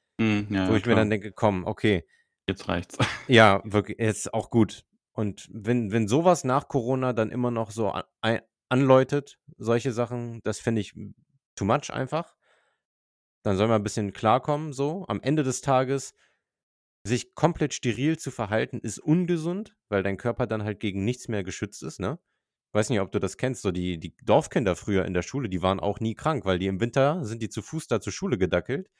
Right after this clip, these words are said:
Speaker 1: Ja,
Speaker 2: Während
Speaker 1: ja.
Speaker 2: die, die anderen wurden dann von Mama und Papa mit dem Auto hingefahren. Das waren dann die, die immer krank waren. Und wer seine Erkältung dann immer mit Aspirin direkt weggeballert hat, der hatte auch keine Abwehrkräfte, ne? Also, ich will das nicht verteufeln, ne?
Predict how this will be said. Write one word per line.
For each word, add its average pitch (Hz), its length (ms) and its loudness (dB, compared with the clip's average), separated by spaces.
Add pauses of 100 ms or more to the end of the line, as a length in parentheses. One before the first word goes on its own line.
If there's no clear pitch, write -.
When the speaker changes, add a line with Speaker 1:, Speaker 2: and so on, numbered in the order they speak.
(420)
Speaker 1:
Ja, 104 60 2
Speaker 2:
Während 104 180 4
Speaker 1:
ja. 107 240 0
Speaker 2:
die, 101 140 -2
die 98 120 2
anderen 139 320 0
wurden 135 200 2
dann 123 120 -2
von 127 140 -2
Mama 123 260 0
und 110 120 -6
Papa 127 220 -2
mit 110 140 -2
dem 110 100 -4
Auto 151 260 -2
hingefahren. 104 420 -4
Das 110 160 -10
waren 110 140 -2
dann 110 120 -2
die, 113 100 -6
die 110 100 -4
immer 104 180 -2
krank 120 320 -6
waren. 82 240 -4
Und 90 340 -8 (640)
wer 101 240 6
seine 101 260 2
Erkältung 123 460 -2
dann 104 120 0
immer 107 180 -2
mit 101 220 -2
Aspirin 107 640 -2
direkt 92 340 -4
weggeballert 90 600 2
hat, 147 200 -6 (480)
der 104 80 4
hatte 110 140 2
auch 131 140 -2
keine 110 220 -4
Abwehrkräfte, 87 540 -10
ne? 135 200 -2 (680)
Also, 90 140 -2
ich 85 80 -4
will 113 80 4
das 107 120 0
nicht 110 120 -2
verteufeln, 107 480 2
ne? 160 240 -2